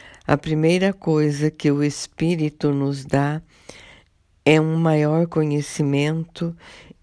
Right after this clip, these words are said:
e uma mais profunda comunhão com Cristo Jesus. Melhor,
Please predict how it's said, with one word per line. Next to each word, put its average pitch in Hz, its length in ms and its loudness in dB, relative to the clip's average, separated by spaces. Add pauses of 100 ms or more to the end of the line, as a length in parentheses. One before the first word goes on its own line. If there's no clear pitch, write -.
e 156 140 4
uma 170 260 0
mais 156 300 -2
profunda 160 640 -2
comunhão 147 640 -2
com 147 260 -4
Cristo 147 580 -4
Jesus. 147 840 -6 (800)
Melhor, 143 640 2